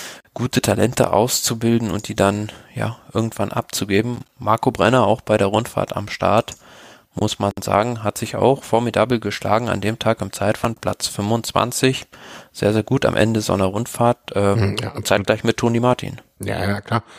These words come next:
Speaker 2: Und, äh, wenn man jetzt sich das mal anschaut, ähm, Van Wilder, äh, ju-, wenn man nur die Jugendwertung an sich anschaut, Dritter in der Jugendwertung bei der Tour de Romandie,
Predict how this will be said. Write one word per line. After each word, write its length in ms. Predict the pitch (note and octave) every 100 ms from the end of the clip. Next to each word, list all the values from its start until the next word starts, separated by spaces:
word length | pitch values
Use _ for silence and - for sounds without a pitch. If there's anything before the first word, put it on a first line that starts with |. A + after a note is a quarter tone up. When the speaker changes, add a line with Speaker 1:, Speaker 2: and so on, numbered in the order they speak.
| - - -
Speaker 2:
Und, 240 | A#2+ A#2
äh, 260 | G#2 G#2 G2
wenn 100 | G#2+
man 300 | G#2 F#2+ -
jetzt 460 | F#2 F#2+ - -
sich 180 | - F#2+
das 160 | - -
mal 140 | F#2
anschaut, 460 | G2+ - F#2+ F#2+ -
ähm, 480 | G2 F#2 F#2 F#2 F#2
Van 200 | G2+ F#2
Wilder, 240 | F#2+ G2 - - - - - _ _ _ G#2
äh, 220 | G#2 G2+
ju-, 240 | G2 G#2+ -
wenn 140 | G#2
man 260 | G#2+ G2+ G#2+
nur 200 | C3 C3
die 100 | G#2+
Jugendwertung 640 | A2+ C#3+ G#2+ G2+ F#2 F#2
an 80 | F2+
sich 160 | F#2+
anschaut, 320 | F#2 F#2 F#2 G#2
Dritter 200 | G#2 A2
in 60 |
der 80 | G2
Jugendwertung 840 | F#2+ G2 C3 A#2 B2 B2+ A#2+ A#2 A2
bei 260 | G2+ F#2+
der 120 | F#2+
Tour 100 | F#2
de 100 | G#2
Romandie, 540 | F#2+ F#2 F2+ F2+ G#2